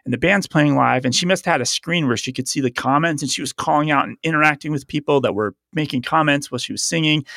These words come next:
Like, obviously you can make something live cool, but why they chose, especially after last year, this was the feedback last year. People weren't impressed with the recording. So hopefully this is the last, it's the death of the final virtual conference.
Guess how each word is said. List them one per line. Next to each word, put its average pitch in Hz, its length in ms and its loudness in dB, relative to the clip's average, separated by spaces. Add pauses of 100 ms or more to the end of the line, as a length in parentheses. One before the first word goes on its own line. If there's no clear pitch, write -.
(140)
Like, 170 220 0 (640)
obviously 226 440 2
you 156 80 -4
can 147 220 0
make 202 200 0
something 143 280 0
live 139 420 0
cool, - 460 0 (520)
but - 100 0
why 170 280 4
they 269 160 0
chose, 156 640 4 (160)
especially 320 320 2
after 220 180 0
last 175 380 0
year, 147 100 2
this 175 160 0
was 220 80 -8
the - 80 0
feedback 208 400 -4
last 262 300 -2
year. - 180 -6 (200)
People - 220 -2 (220)
weren't 208 240 -2
impressed - 560 -4 (300)
with - 140 -2
the 160 60 -2
recording. 269 380 -2
So 170 260 2 (440)
hopefully 285 320 2
this 190 160 2
is 175 60 -8
the 156 100 2
last, 139 500 0
it's - 180 -6
the 156 120 2
death 156 340 2
of 139 80 -8
the 147 80 -2
final 131 320 4
virtual 120 360 -2
conference. - 460 -8